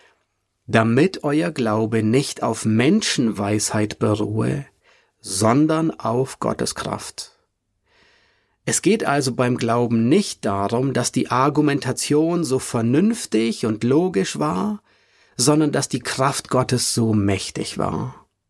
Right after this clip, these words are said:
Was man über die Verkündigung von Paulus sagen kann, betrifft die gesamte Offenbarung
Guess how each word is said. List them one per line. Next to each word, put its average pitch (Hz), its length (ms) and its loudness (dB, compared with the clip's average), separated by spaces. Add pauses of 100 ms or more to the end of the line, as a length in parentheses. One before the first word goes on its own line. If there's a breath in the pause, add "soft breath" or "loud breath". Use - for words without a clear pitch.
(800)
Was 135 200 0
man 208 140 4
über 147 240 2
die 131 80 0
Verkündigung 135 680 0
von 110 200 -2
Paulus 117 460 0
sagen 92 340 2
kann, 113 440 0 (320 loud breath)
betrifft 135 480 0
die 117 80 -2
gesamte 113 680 2
Offenbarung 104 760 0